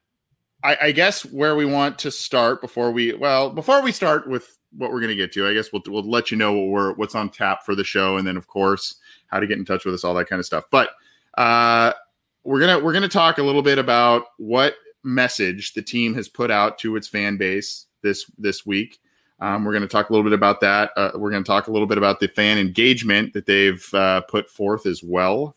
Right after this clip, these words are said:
from members of their staff. We've got a potential breakout player that we're gonna talk about, and we've got another position group to preview, so we've got a lot on tap, and we will get to all of that. And as always, you can get this show,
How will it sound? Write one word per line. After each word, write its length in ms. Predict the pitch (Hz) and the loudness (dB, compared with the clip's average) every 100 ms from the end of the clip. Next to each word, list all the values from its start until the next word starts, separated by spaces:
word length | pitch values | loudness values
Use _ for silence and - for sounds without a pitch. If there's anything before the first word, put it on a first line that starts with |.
| _ | _
from 220 | 98 95 | -2 0
members 300 | 95 92 87 | 0 -2 -2
of 80 | 90 | -2
their 120 | 87 | -2
staff. 500 | 85 92 90 101 - _ - _ | -2 0 2 2 -2 _ -20 _
We've 260 | 107 104 - | 0 0 2
got 400 | 104 101 104 104 | 4 4 2 0
a 80 | 92 | -4
potential 380 | - 101 90 | -4 -4 -4
breakout 640 | 80 110 143 - 143 - - | -2 0 2 2 2 0 -2
player 480 | 156 156 160 160 - | 2 4 2 0 -6
that 100 | 139 | -4
we're 80 | |
gonna 160 | 139 147 | -4 -4
talk 280 | 147 147 143 | -2 -4 -2
about, 220 | 147 143 | -2 -2
and 80 | 123 | -4
we've 120 | 107 | -2
got 280 | 101 101 - | 0 0 -2
another 320 | 107 101 107 | -4 -2 -2
position 500 | 104 98 95 95 98 | -2 -6 -6 -6 -8
group 220 | 90 90 - | -6 -6 -6
to 80 | |
preview, 380 | 87 95 92 92 | -6 -4 -2 -4
so 120 | - | -6
we've 140 | 90 87 | -10 -6
got 140 | 90 | -2
a 40 | 87 | 0
lot 200 | 90 90 | 0 0
on 160 | 87 | -2
tap, 400 | - 92 87 - _ _ - | -2 -2 -2 -4 _ _ -8
and 120 | 92 | -4
we 100 | 92 | -2
will 180 | 90 87 | -2 0
get 260 | 95 90 | 0 0
to 160 | - 90 | 0 2
all 180 | 90 90 | 2 2
of 100 | 90 | 2
that. 200 | 90 101 | 2 2
And 140 | 104 | 2
as 120 | 92 | 2
always, 300 | 101 92 82 | 2 2 0
you 60 | 92 | -2
can 80 | 92 | 0
get 200 | 107 - | 0 2
this 140 | 104 | 0
show, 440 | - 92 90 117 | 2 2 2 0